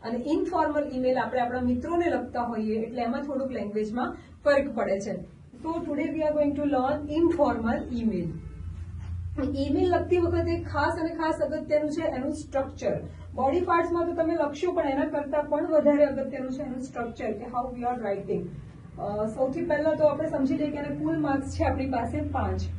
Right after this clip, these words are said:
અને પાંચે પાંચ માર્ક્સ અહીંયા સ્ટ્રક્ચરમાં ડિવાઈડ થયેલા છે.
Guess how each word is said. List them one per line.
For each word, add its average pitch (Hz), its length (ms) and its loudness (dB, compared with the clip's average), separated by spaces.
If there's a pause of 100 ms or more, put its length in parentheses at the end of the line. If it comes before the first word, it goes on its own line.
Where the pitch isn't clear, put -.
(200)
અને 220 120 -4
પાંચે 262 360 -2
પાંચ 269 340 -2
માર્ક્સ 262 320 -4
અહીંયા 254 300 -4
સ્ટ્રક્ચરમાં 254 840 -2 (260)
ડિવાઈડ 285 460 4
થયેલા 202 400 0
છે. 190 220 -6